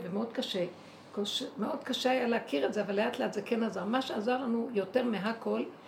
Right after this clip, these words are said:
זה עבדנו ונפלנו וקמנו ועוד פעם, והתשישות עוזרת. לא שאנחנו יכולים באמת ל-, לטפל בזה, רק התשישות של האין אונים הנורא,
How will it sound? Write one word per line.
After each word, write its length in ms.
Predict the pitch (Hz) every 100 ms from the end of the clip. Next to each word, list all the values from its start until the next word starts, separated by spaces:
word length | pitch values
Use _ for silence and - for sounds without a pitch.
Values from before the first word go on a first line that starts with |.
| - -
זה 180 | 196 196
עבדנו 380 | 185 254 254 233
ונפלנו 400 | 202 202 247 233
וקמנו 360 | 220 226 233 233
ועוד 160 | 226 240
פעם, 180 | 240 196
והתשישות 960 | 180 180 - 180 170 381 427 - - -
עוזרת. 420 | - 160 180 165 170 - - - - - - - -
לא 80 | 262
שאנחנו 380 | - 339 277 233
יכולים 260 | - 262
באמת 300 | 220 240 247
ל-, 280 | 240 233 214
לטפל 420 | 214 214 - 381 254
בזה, 240 | - 196
רק 180 | 208 233
התשישות 560 | 233 - 220 - 440 440
של 140 | 277
האין 360 | 262 - 349 415
אונים 320 | 262 294 -
הנורא, 440 | 226 208 233 262